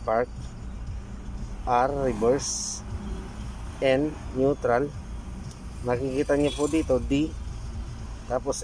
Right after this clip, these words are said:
S. Ang ibig po sabihin ng D, drive. Tapos yung S, sports. Yan. Makikita nyo po dyan.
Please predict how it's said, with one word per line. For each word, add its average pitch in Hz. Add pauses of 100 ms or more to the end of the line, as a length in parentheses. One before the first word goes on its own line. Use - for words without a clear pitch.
S. - (880)
Ang 156
ibig 160
po 151
sabihin 165
ng 170
D, 143 (160)
drive. 127 (720)
Tapos 135
yung 147
S, - (640)
sports. - (880)
Yan. 107 (1000)
Makikita 117
nyo 117
po 113
dyan. 107